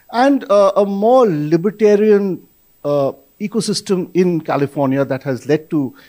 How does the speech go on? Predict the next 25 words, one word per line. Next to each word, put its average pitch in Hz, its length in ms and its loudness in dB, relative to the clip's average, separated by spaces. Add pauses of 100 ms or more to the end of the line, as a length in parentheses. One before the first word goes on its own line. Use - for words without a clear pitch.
(120)
the 143 160 0
ev-, 139 200 -2
the, 135 180 -2
the 120 120 -10
birth 170 260 0
and 156 80 -4
evolution 143 480 -4
of 127 100 -8
these 120 160 -10
big 117 320 -8 (220)
digital 123 360 -12
companies. 95 560 -12 (640)
Uh, 185 220 2 (580)
is 254 200 -2
this - 240 -2
tension, 208 440 -2 (120)
tension 196 540 -2
irreconcilable, 180 800 -4 (120)
or 147 300 0 (160)
can 190 180 -2
we 180 120 -6
reach 151 220 -6
a 135 40 -10
sweet 101 240 -14
spot? - 260 -18